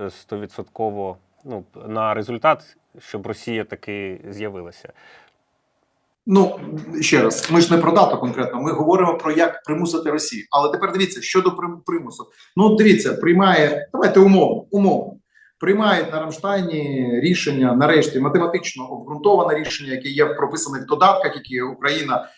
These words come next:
Speaker 2: а, базуючись на фактах того, що вже сьогодні ми бачимо і по лінії фронту, і по, е, ударах, е, по території Росії, і по висновках по Курській операції і так далі. От на Рамштайні приймають, по-перше, політичні рішення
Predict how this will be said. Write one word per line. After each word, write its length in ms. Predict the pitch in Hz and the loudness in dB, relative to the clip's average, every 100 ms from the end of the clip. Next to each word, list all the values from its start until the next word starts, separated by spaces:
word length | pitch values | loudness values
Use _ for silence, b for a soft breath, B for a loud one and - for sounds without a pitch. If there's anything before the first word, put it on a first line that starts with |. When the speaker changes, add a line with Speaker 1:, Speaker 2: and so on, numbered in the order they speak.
| B - | B 0
Speaker 2:
а, 280 | 135 135 | 4 4
базуючись 600 | 147 175 196 196 - 170 | 4 2 2 2 0 -4
на 100 | 180 | -4
фактах 640 | 175 170 151 - - 113 - | -2 2 2 0 -8 -14 -8
того, 240 | 165 143 131 | -6 -4 -4
що 180 | - | -6
вже 220 | 131 - 165 | -6 -4 -4
сьогодні 480 | 151 143 214 180 | -4 2 4 4
ми 100 | 170 | -2
бачимо 460 | 156 160 - 120 143 | -2 -2 -2 -6 -8
і 80 | 170 | -6
по 140 | - 156 | -2 0
лінії 320 | 190 175 147 | 0 0 -2
фронту, 300 | 151 156 156 | -8 -10 -10
і 240 | 156 156 151 - | -14 -18 -20 -8
по, 340 | 147 143 131 B B B 139 | -2 0 0 B B B -4
е, 200 | 135 135 | -4 -4
ударах, 540 | 143 160 151 143 123 | 0 2 4 2 -2
е, 380 | - 135 131 131 127 | -8 -8 -4 -4 -4
по 180 | 135 131 | -2 0
території 460 | 143 143 151 147 | 0 0 2 2
Росії, 800 | 147 143 - 202 180 160 - - - | 2 0 -2 0 2 2 0 -12 -12
і 120 | 170 | -12
по 460 | - 156 156 151 | -8 -4 0 2
висновках 500 | 143 165 151 - - | 2 0 -4 -10 -10
по 320 | - 139 135 139 | -6 -4 -2 0
Курській 320 | 190 175 160 | 0 0 -2
операції 500 | 151 165 175 175 147 | -4 -4 -4 -6 -6
і 40 | |
так 160 | 151 135 | -8 -2
далі. 220 | 120 - - B B | -2 -2 -8 B B
От 140 | 180 | 2
на 80 | 196 | 4
Рамштайні 440 | 196 190 214 208 175 | 2 2 2 2 2
приймають, 520 | 160 165 170 160 156 | 0 0 0 0 -2
по-перше, 400 | 165 175 - 151 | -2 0 0 -2
політичні 520 | 156 160 233 - 196 | -2 -2 -4 0 0
рішення 540 | 190 175 185 170 156 | 2 0 -4 -8 -10